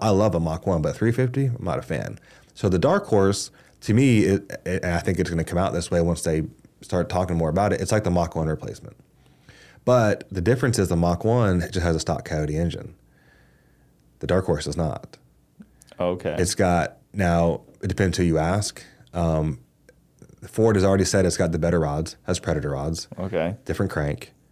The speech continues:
Speaker 1: cams, and pistons. Now, how good are they? We don't know.
Speaker 2: So that might be, like, a fourteen hundred horsepower motor.
Speaker 1: Absolutely.
Speaker 2: Right out the, right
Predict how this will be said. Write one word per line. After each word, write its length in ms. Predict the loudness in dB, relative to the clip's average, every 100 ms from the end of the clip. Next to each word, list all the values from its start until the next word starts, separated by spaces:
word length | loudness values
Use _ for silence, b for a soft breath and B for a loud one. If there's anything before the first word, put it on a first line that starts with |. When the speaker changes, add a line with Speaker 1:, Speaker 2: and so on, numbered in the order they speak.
| b b b -6
Speaker 1:
cams, 340 | -2 0 0
and 100 | -2
pistons. 480 | -4 -8 -12 -16 -20 b b b b -10
Now, 100 | -6
how 160 | -4
good 180 | 0 2
are 160 | 4 4
they? 180 | 2 -2 -8 _ _ _ b b b b b
We 80 | 0
don't 140 | 2
know. 280 | 2 0 -4 -10
Speaker 2:
So 160 | -2
that 160 | 0 0
might 220 | 0 0
be, 100 | 0
like, 160 | 0 -2
a 60 |
fourteen 480 | -6 -4 -4 -2 -4
hundred 240 | -4 -6
horsepower 520 | -4 -4 -2 -2 0 0
motor. 520 | 0 2 2 0 -4 _ _ _ -2
Speaker 1:
Absolutely. 600 | -2 2 4 4 2 0
Speaker 2:
Right 200 | 2 2
out 160 | 2 0
the, 80 |
right 160 | -4 -8